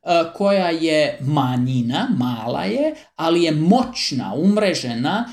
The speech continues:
i zapravo sve kontrolira i oni su zapravo ti koji remete normalno stanje stvari. To je ta neka, a, populistička logika i zapravo pr-, među prvim žrtvama u Hrvatskoj takve, a, populističke,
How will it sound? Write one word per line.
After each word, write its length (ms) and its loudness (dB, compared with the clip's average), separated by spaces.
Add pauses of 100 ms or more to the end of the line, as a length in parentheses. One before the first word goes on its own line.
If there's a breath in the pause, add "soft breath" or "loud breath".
(160 loud breath)
i 120 -2
zapravo 520 0
sve 300 0
kontrolira 920 -2 (100)
i 200 0
oni 280 2
su 180 -2
zapravo 480 0
ti 300 -6
koji 260 0
remete 500 2
normalno 540 -2
stanje 440 -4
stvari. 440 -4 (120)
To 100 -2
je 120 -2
ta 120 -2
neka, 380 -2 (240 loud breath)
a, 240 -4
populistička 680 0
logika 720 -2
i 160 0
zapravo 640 -2
pr-, 200 -2
među 320 -2
prvim 300 0
žrtvama 520 -2
u 80 -4
Hrvatskoj 640 -2
takve, 480 -2 (300 loud breath)
a, 320 -2
populističke, 1120 0